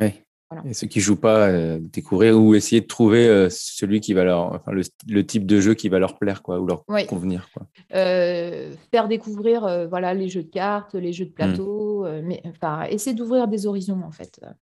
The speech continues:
Speaker 1: Très bien. Et du coup, euh, le, le re-, enfin, la vision, euh, des, des collègues ou des parents par rapport, euh, à ces temps ou le fait que de, de passer beaucoup de choses par, euh, par le jeu, je pense que c'est des retours, euh, plutôt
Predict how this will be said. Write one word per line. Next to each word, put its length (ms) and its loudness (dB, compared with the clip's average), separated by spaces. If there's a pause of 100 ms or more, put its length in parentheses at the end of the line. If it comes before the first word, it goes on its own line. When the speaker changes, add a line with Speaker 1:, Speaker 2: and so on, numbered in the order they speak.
(220)
Speaker 1:
Très 160 2
bien. 140 2
Et 140 6
du 160 4
coup, 240 6
euh, 320 8
le, 1080 -2 (100)
le 120 -2
re-, 180 2
enfin, 260 -2 (380)
la 140 4
vision, 540 2
euh, 600 0
des, 540 -6 (640)
des 120 0
collègues 520 6
ou 60 4
des 160 2
parents 340 0
par 160 -2
rapport, 480 -4
euh, 200 -6
à 100 -6
ces 180 -4
temps 360 0
ou 140 0
le 60 -2
fait 240 -2
que 100 -4
de, 320 -4
de 260 -4
passer 280 0
beaucoup 360 -4
de 40 -12
choses 560 -2
par, 240 -2
euh, 320 -4 (220)
par 140 2
le 140 0
jeu, 300 -2
je 60 -20
pense 140 -8
que 80 -16
c'est 80 -6
des 140 -4
retours, 480 -2
euh, 60 -10 (540)
plutôt 640 0